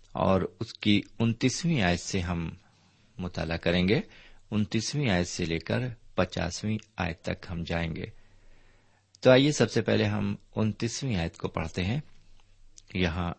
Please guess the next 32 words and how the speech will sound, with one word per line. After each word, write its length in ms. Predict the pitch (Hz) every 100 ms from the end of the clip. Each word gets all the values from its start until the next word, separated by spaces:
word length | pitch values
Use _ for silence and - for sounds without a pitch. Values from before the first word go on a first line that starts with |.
| _
اس 160 | 95 -
طرح 220 | 90 82
لکھا 320 | 82 82 87
ہوا 320 | 85 82 82
ہے، 140 | 95 151 - - - _ _ _ _ _ _ - - -
جو 240 | 107 147
لوگ 300 | 160 135 135 127 - - - _ - - - -
کھڑے 300 | - 104 98
سن 260 | - 127
رہے 220 | 117 85 87
تھے، 180 | - 82 - _ _ _ _ _ - -
انہوں 240 | 104 95 90
نے 120 | 82
کہا 420 | - 85 90 120 180 - - - - _ _ _
کہ 100 | -
بادل 560 | 131 98 95 101 123 98
گرجا، 300 | 82 78 85 78 - - - - - - - _ _ -
اوروں 320 | 113 135 151
نے 120 | 117
کہا 420 | - 87 87 117 131 - - - -
کہ 180 | 120
فرشتہ 580 | 113 - 107 101 - -
اس 180 | 104 90
سے 200 | - 110
ہم 240 | 92 92
کلام 380 | 85 85 82 82
ہوا۔ 200 | 82 85 82 - - - - _ _ _ _ _ _ -
یسوع 300 | 110 127 160
نے 100 | 156
جواب 380 | 113 101 95 113
میں 120 | 113
کہا، 380 | - 87 90